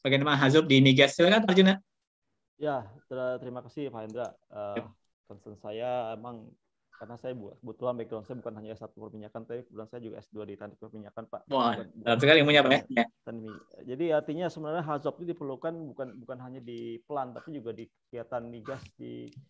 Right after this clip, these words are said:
Speaker 2: bagian hulu, Pak, di
Speaker 1: Ya.
Speaker 2: eksplorasi, eksploitasi juga.
Speaker 1: Hmm.
Speaker 2: Karena terus terang masalah fluid behavior itu saya pernah sampaikan di bidang lain. Kunci
Speaker 1: Ya.
Speaker 2: daripada melakukan Hazop yang tepat itu pertama emang dari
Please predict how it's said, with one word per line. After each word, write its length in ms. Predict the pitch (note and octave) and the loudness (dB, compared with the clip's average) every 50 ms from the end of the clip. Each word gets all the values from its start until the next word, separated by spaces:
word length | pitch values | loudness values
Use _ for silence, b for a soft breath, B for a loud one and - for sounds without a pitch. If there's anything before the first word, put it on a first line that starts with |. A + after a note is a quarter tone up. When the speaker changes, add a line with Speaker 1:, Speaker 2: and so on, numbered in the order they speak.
| _ _ _ _ | _ _ _ _
Speaker 2:
bagian 320 | - A#2+ A#2+ A2 A#2 A2+ | -16 -14 -12 -10 -10 -10
hulu, 240 | A2 - D3+ D3+ C#3+ | -10 -8 -8 -8 -8
Pak, 240 | - - A2 G#2+ - | -8 -8 -10 -10 -12
di 240 | A2+ A#2 A2+ A2+ - | -16 -18 -18 -18 -20
Speaker 1:
Ya. 80 | - | -20
Speaker 2:
eksplorasi, 560 | C3 - _ - A#2 B2+ A#2 A2+ A#2 A2+ - - - - - _ _ A#2+ | -20 -20 _ -2 0 2 2 0 -2 -6 -12 -18 -20 -20 -20 _ _ -20
eksploitasi 560 | - _ - A#2+ A#2 A#2 A#2+ A#2 A2 - C3 | -20 _ -10 -10 -8 -6 -6 -8 -8 -8 -12
juga. 320 | A2+ B2 C3+ B2 A#2+ A2 A2 - - _ _ _ _ _ _ - | -14 -12 -10 -10 -8 -8 -10 -12 -16 _ _ _ _ _ _ -2
Speaker 1:
Hmm. 160 | A3+ A3+ C3+ - - | 0 0 0 0 -2
Speaker 2:
Karena 400 | - - A2+ C3+ D#3 D#3+ D3 C3 - - _ _ _ D3 - - | -6 -10 -8 -6 -4 -4 -4 -6 -8 -12 _ _ _ -20 -18 -16
terus 160 | - B2 A#2+ _ - | -16 -16 -16 _ -6
terang 240 | B2+ C#3 D3+ D#3 D3 | -4 -4 -4 -4 -6
masalah 400 | C#3 B2+ - C#3 C3 C3 B2 A2+ B2 _ _ | -10 -10 -10 -8 -6 -6 -6 -8 -12 _ _
fluid 160 | - C3+ A#2 | -14 -14 -14
behavior 480 | A#2+ G#2+ B2 A#2+ A#2 A2+ B2+ B2 A#2 A#2+ | -14 -12 -12 -12 -12 -10 -10 -10 -8 -6
itu 320 | - D#3 D#3+ D3+ C#3+ - - _ | -4 -4 -2 -4 -4 -8 -12 _
saya 80 | - | -18
pernah 160 | C#3 B2+ A#2 | -16 -16 -14
sampaikan 320 | A2+ C3+ A2 G#2+ C#3+ - A#2+ | -12 -12 -12 -12 -14 -14 -14
di 120 | A#2+ G#2+ A2 | -12 -12 -12
bidang 160 | A2+ A2+ A2+ | -12 -12 -10
lain. 300 | A2+ A#2 A#2 A2 G#2+ G#2+ A2 A2+ _ _ _ _ _ _ _ _ _ _ | -8 -6 -6 -6 -8 -10 -14 -18 _ _ _ _ _ _ _ _ _ _
Kunci 400 | - D3+ B2 A2+ A2+ B2+ E3 D#3 | -6 -4 -2 -2 -2 -2 -2 -2
Speaker 1:
Ya. 160 | C#3+ D3 C#3 | 0 0 0
Speaker 2:
daripada 380 | C3+ - D3 C3+ C3 C#3 C#3 C3+ C3+ C3+ C3 C3 C3 C3 B2+ B2+ B2 A#2+ A#2+ A#2+ A#2+ A#2+ A#2+ A#2+ | 0 0 -2 -2 0 0 0 2 2 2 2 2 0 0 -2 -4 -6 -6 -8 -10 -10 -12 -12 -12
melakukan 560 | A#2+ A#2+ A#2+ A#2+ A#2+ A#2+ A2+ A#2 - B2 C3 B2 A2 | -14 -14 -14 -12 -12 -12 -12 -14 -14 -14 -14 -12 -10
Hazop 320 | A#2+ A#2+ - C3 A#2+ - | -12 -12 -12 -12 -14 -14
yang 80 | A2 A2 | -16 -14
tepat 260 | - - D3+ D#3+ - | -10 -8 -8 -8 -8
itu 140 | - E3+ D3+ | -10 -14 -14
pertama 400 | - - - C#3+ C3+ D3+ E3 E3 | -14 -12 -10 -10 -10 -10 -10 -10
emang 400 | D#3+ E3+ F3 E3+ E3 D3+ C#3 C3+ | -10 -10 -12 -12 -14 -14 -16 -14
dari 400 | B2+ B2 B2 B2+ B2+ B2+ B2+ | -12 -10 -10 -8 -10 -10 -12